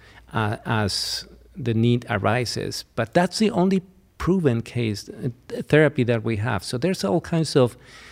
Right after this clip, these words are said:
treatments that are coming down the pike that may or may not be effective. But, uh, especially online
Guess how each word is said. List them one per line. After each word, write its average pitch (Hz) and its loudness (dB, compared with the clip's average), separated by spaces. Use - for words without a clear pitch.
treatments 160 6
that 120 4
are 117 4
coming 135 2
down 131 2
the 131 0
pike 139 -4
that 117 0
may 135 2
or 143 4
may 131 4
not 123 0
be 123 2
effective. 120 -2
But, 120 -2
uh, 117 -2
especially 135 2
online 127 2